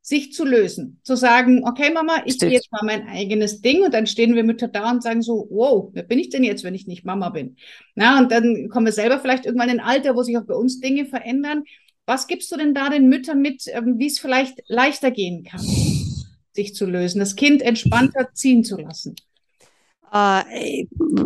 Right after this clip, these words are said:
Speaker 2: indem man, ähm, eher nach vorne schaut und, äh, mit Spannung und Freude schaut, was für ein Mensch kommt jetzt dabei raus. Ne, das Kind geht in so eine Art Metamorphose, ja, und dann, dass man guckt,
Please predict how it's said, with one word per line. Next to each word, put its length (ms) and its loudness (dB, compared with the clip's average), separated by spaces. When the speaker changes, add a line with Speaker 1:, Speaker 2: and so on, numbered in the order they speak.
Speaker 2:
indem 520 6
man, 400 4
ähm, 680 4
eher 280 2
nach 220 2
vorne 580 0
schaut 460 0
und, 340 -2
äh, 480 -10
mit 280 4
Spannung 580 2
und 400 2
Freude 680 -2
schaut, 380 -2
was 180 -2
für 80 -2
ein 100 0
Mensch 380 -2
kommt 240 0
jetzt 180 -2
dabei 240 2
raus. 440 -2
Ne, 80 2
das 160 -2
Kind 200 0
geht 180 -2
in 80 -2
so 100 0
eine 100 0
Art 180 -4
Metamorphose, 720 -2
ja, 340 -2
und 160 -2
dann, 100 -2
dass 140 -6
man 100 -2
guckt, 180 -10